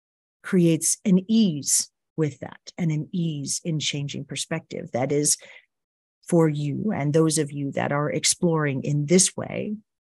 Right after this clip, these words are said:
would be light and possibly not exciting enough for you.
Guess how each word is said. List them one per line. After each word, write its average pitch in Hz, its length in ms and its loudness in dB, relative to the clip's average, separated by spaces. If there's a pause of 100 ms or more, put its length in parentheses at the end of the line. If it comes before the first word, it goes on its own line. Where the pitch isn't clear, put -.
(260)
would 302 220 0
be 269 380 4 (600)
light - 420 -2 (200)
and 165 220 2
possibly 165 480 0
not 165 340 0 (200)
exciting - 720 -6
enough 156 480 -4 (380)
for - 140 -8
you. - 160 -14